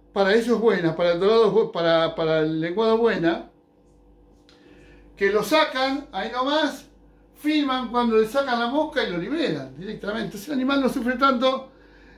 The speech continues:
este, no se estresa tanto y esa, esa devolución tiene éxito.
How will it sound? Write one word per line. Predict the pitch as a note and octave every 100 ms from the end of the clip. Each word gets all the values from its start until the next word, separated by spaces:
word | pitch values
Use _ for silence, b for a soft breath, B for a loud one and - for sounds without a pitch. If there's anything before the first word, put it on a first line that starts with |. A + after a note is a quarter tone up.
| b
este, | F3 E3 F#3
no | G3+ B3
se | A#3+
estresa | A#3+ A#3 A3+ B3
tanto | A3+ A3+ G#3 A#3 A3+ B B
y | B3+ C#4 C4+ D4+
esa, | - B3+ A#3+ A#3+ G#3+ -
esa | A3 B3
devolución | A#3 G3 G3 F3 A3 A3 G#3
tiene | - G#3+ F3+ F#3
éxito. | - C3 - G#2